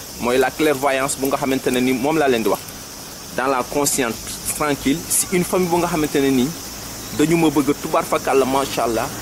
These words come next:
Si réew mu nga xamante ne ni aw ma fi benn jafe-jafe. Encore une fois de plus, euh, dama ñibbisee si sama réew, toog pour liggéey sama réew parce que gëm naa ne man mun naa toog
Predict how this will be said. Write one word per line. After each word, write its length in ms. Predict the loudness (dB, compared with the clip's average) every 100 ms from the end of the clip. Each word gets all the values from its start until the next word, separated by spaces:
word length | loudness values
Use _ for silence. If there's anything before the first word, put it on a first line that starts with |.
| -10 -10 -6
Si 220 | 0 2
réew 200 | 6 6
mu 120 | 6 4
nga 100 | 2
xamante 300 | 2 2 2
ne 100 | 4
ni 120 | 2 4
aw 160 | 4 6
ma 140 | 4
fi 180 | 2 0 -2 0
benn 760 | 4 4 2 2 4 4 4 4 2 0
jafe-jafe. 480 | 2 2 2 0 -2 -4 -8 -4 -2
Encore 280 | 2 2 2
une 100 | 0
fois 280 | 2 2 4
de 120 | 2 0 2
plus, 360 | 4 4 0 -2 -8 -8 -8 -8 -8 -6 -2
euh, 400 | 0 2 2 2 2
dama 220 | 4 6
ñibbisee 460 | 8 6 6 6 4
si 100 | 4
sama 280 | 2 4 4
réew, 220 | 4 4 2
toog 140 | 0 0
pour 120 | -2 0
liggéey 320 | 2 4 2
sama 260 | 2 2
réew 180 | 4 4 2
parce 200 | 0 -2
que 80 | -2 -2 2
gëm 260 | 2 4 2
naa 200 | 2 2
ne 120 | 2
man 200 | 2 2
mun 360 | 2 2 2 2
naa 180 | 2 0 0
toog 160 | 0